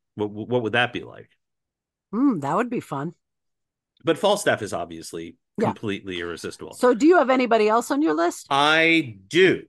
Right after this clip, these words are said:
Speaker 1: I have one last person.
Speaker 2: Okay.
Speaker 1: And it, and, and it's, and it's a,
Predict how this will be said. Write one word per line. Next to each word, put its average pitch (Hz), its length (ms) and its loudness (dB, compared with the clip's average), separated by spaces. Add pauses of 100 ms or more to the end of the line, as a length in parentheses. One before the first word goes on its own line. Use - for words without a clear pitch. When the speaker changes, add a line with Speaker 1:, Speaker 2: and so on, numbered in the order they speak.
(160)
Speaker 1:
I 113 200 0
have 113 260 -2
one 135 340 2
last 139 380 -2
person. - 440 -8 (220)
Speaker 2:
Okay. 175 320 -4
Speaker 1:
And 123 220 0
it, 131 160 -4 (160)
and, 131 180 -2
and 151 200 0
it's, 156 160 -6 (100)
and 139 240 -2
it's 135 180 -6
a, 135 300 -4